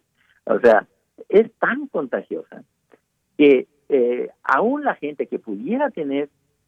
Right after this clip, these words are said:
inmunidad cruzada, inmunidad natural o inmunidad innata, se está infectando, o por lo menos está adquiriendo el virus.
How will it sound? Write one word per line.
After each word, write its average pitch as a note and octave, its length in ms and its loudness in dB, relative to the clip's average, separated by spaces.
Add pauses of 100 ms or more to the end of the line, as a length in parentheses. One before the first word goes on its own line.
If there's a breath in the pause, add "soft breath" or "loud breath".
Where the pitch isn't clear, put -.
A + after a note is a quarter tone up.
(680)
inmunidad B2+ 580 -2
cruzada, A#2+ 640 0
inmunidad G2+ 480 -8
natural G2 640 -8 (120)
o G#2 120 -8
inmunidad F2+ 360 -6
innata, C3+ 460 -2 (380)
se B2+ 80 4
está C3+ 300 4
infectando, D3+ 640 0 (140)
o - 120 0
por C#3+ 220 4
lo C#3+ 80 6
menos E3 340 -2
está C3 280 -2
adquiriendo G#2 520 -10
el F#2 80 -12
virus. B2+ 280 -10